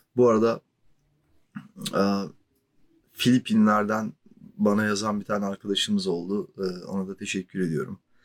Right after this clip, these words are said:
Hatta Filipinler'den Türkiye'ye mi geliyormuş?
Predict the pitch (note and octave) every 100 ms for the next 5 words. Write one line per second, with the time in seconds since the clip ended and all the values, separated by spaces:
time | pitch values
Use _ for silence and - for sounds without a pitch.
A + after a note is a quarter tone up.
0 | _ _ - - G2+ - G#2 - G2+ G2+
1 | G2 G#2 G2 G#2 G2 G#2+ A2 B2+ G#2+ F#2+
2 | F#2+ F#2 -